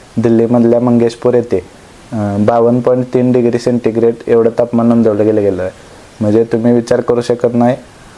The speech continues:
पन्नासच्या वर आज तापमान गेलेलं आहे. <clears throat> आणि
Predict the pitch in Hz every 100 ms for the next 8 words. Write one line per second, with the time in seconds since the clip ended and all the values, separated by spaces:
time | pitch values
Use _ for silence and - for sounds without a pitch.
0 | - 123 120 120 120 123 123 123 120 -
1 | 123 120 113 110 117 117 107 107 131 -
2 | - - - - - - - - - -
3 | - - - - - - - 101 107 110
4 | 113